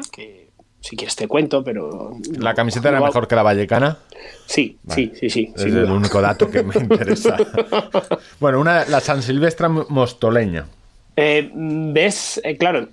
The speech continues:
Speaker 1: es un perfil de, de carrera bastante popular, ¿no? Que corre gente de, de todo nivel, ¿no? Pero, eh, en general sí que ves que a, la gente se abriga muchísimo y, y, y le estorba muchísimo después la ropa, ¿no? Porque, pues,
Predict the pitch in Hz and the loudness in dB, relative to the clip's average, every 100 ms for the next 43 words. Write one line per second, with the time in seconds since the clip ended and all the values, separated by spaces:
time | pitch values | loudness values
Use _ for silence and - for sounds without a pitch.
0 | - - - 147 156 - 165 160 156 156 | -8 -6 -2 0 -2 0 2 4 4 2
1 | 151 139 135 139 165 156 143 123 135 127 | 0 0 0 2 0 -2 -4 -4 -2 -2
2 | 123 180 214 170 220 156 113 - 131 127 | 0 0 0 -2 -4 -4 -8 -6 -6 -4
3 | - 135 135 127 123 123 117 139 135 131 | -8 -10 -14 -16 -16 -12 -4 -2 0 0
4 | 175 220 180 269 - - - - _ - | 0 0 -2 -4 -8 -20 -20 -20 _ -2
5 | 147 143 139 135 135 - _ - 135 104 | 2 4 6 4 2 -6 _ -6 -4 -4
6 | 139 143 143 143 175 202 180 165 185 180 | -4 -2 0 2 2 -2 -8 -4 -2 0
7 | 196 190 - 151 143 131 131 131 135 135 | -2 -2 -2 2 2 0 -2 -4 -6 0
8 | 165 175 170 - 127 147 156 175 147 139 | 2 2 0 -2 -4 -2 -2 -2 -4 -2
9 | 208 - 165 180 - _ _ - - - | -2 0 0 -2 -8 _ _ -20 -20 -8
10 | 143 139 135 156 135 123 113 - 113 113 | -2 0 0 -2 -4 -4 -8 -12 -18 -18
11 | - 156 147 127 226 254 139 139 135 185 | -4 0 0 0 0 2 2 2 0 0
12 | 156 143 139 127 190 139 156 269 - 120 | 2 2 2 2 2 4 2 2 0 -4
13 | 254 285 - 117 117 110 - - - - | -6 -8 -14 -10 -8 -8 -12 -20 -20 -20
14 | - - | -20 -20